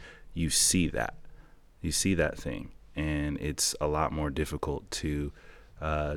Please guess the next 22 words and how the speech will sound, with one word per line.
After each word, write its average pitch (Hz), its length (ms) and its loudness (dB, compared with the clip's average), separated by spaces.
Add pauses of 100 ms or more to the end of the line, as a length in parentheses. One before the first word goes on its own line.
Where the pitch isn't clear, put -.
(160)
do 82 240 4
that, 73 320 2
and 73 160 -2
that's 82 260 4
what 71 100 0
strengthens 73 480 -2
your 67 120 -6
vision. 71 340 -4 (480)
Um, 71 440 -4 (180)
hearing, 73 680 4 (680)
uh, 73 300 0
for 78 200 -2
me, 80 600 4 (140)
strengthening 82 680 2
my 73 340 -2 (240)
hearing, 73 640 2 (800)
um, 76 760 -4 (120)
came 80 260 2
in 73 100 2
the 71 60 0
form 76 560 2
of 73 540 -2